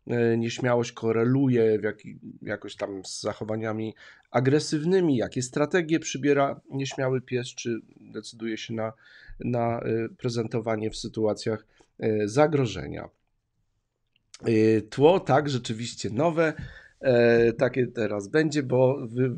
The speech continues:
wyprowadziłem się z tego, e, pokoju, w którym byłem do tej pory z, e, książkami w tle, żeby was mniej rzeczy rozpraszało.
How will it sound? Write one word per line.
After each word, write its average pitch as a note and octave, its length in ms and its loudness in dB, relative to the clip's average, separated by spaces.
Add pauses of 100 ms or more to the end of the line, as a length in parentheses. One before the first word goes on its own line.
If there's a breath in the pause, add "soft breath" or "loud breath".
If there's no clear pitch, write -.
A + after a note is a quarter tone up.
(160)
wyprowadziłem B2+ 800 4
się A2+ 220 -4
z - 320 -10
tego, A2+ 340 -2 (460 loud breath)
e, A2+ 280 2
pokoju, A2+ 420 0
w - 60 -10
którym G#2+ 340 -6
byłem G#2 260 -2
do G2+ 80 -6
tej G2 180 -6
pory G2 280 -4
z, - 280 -12
e, G2+ 260 0
książkami F#2 540 -10
w - 80 -20
tle, C3+ 200 0
żeby A#2+ 200 -4
was A2+ 300 -4
mniej B2+ 480 2
rzeczy B2+ 360 -4
rozpraszało. A#2+ 960 -6